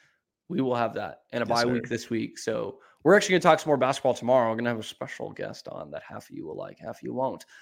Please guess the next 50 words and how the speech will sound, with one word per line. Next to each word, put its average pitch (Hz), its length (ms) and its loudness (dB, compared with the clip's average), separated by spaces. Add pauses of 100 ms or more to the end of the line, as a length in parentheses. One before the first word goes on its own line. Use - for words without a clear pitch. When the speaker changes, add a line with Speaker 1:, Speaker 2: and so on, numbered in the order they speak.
(140)
Speaker 1:
Uh, 131 260 10
we're 156 120 6
gonna 165 120 6
talk 165 200 10
a 147 40 2
lot 151 220 8
more 147 160 8
basketball 120 680 2 (320)
here. 123 180 2
We're 117 120 -4 (200)
about 139 180 2
a - 20 2
month 202 260 2
out 185 260 0
from 170 120 -6
the 165 60 -4
season. 165 420 -10 (380)
Speaker 2:
Twenty-nine 107 380 0
Speaker 1:
And - 20 0
Speaker 2:
days, 107 280 6
dog. 87 280 0
Twenty-nine 87 380 -10
days. 82 140 -6
Speaker 1:
Oh, 143 340 -6
I - 120 -14
just - 180 -12
can't - 120 -20 (120)
wait. - 360 -20 (280)
Brandon 233 240 12
McKinnon, 180 420 8 (440)
thank 165 200 6
you 175 80 2
so 170 180 4
much. 143 300 8 (200)
You 117 100 -6
can 117 40 -8
find 147 220 6
him 151 80 2
on 147 100 6
O 139 120 6
D 139 100 4
B. 135 500 2
You 131 100 -10
can 101 100 -6
find 131 260 4
him 139 80 4
on 131 140 4
Twitter 135 280 0
right 127 240 6
there. 123 300 4